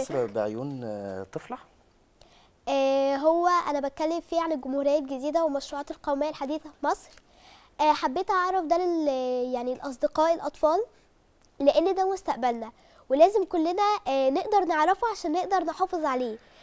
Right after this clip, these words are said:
Speaker 2: وكمان عشان احنا الأجيال المستقبلية القادمة اللي احنا هنقدر نكمل ده بإيدينا احنا.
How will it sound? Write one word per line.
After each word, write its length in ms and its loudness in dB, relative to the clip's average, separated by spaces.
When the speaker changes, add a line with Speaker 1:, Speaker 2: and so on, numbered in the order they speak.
Speaker 2:
وكمان 480 2
عشان 260 -2
احنا 200 2
الأجيال 840 2
المستقبلية 760 0
القادمة 560 0
اللي 120 2
احنا 280 -4
هنقدر 440 2
نكمل 540 -2
ده 80 6
بإيدينا 400 0
احنا. 240 -16